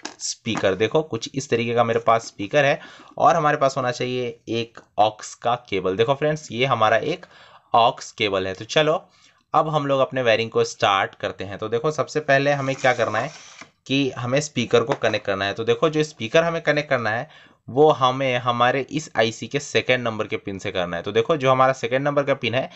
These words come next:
ये देखो कुछ इस तरीके से अगर मैं इसको उल्टा करूँगा तो हमारा सेकंड नंबर का जो पिन होगा फ्रेंड्स, वो हमारा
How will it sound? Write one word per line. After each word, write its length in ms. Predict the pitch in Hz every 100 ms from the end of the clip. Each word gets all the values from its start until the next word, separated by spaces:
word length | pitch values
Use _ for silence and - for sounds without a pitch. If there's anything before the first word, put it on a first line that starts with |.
| - _ -
ये 100 | 107
देखो 220 | 110 -
कुछ 240 | - 135 -
इस 160 | 127
तरीके 260 | 123 120 127
से 120 | 131
अगर 140 | 123 123
मैं 80 |
इसको 200 | 120 -
उल्टा 220 | 107 107 127
करूँगा 400 | 117 101 113 - _ _
तो 80 | -
हमारा 260 | 113 127 151
सेकंड 320 | 139 123 147
नंबर 200 | 156 151
का 100 | 151
जो 100 | 151
पिन 200 | 151 139
होगा 200 | 131 117
फ्रेंड्स, 380 | 113 113 139 -
वो 140 | 120 127
हमारा 500 | 113 104 101 123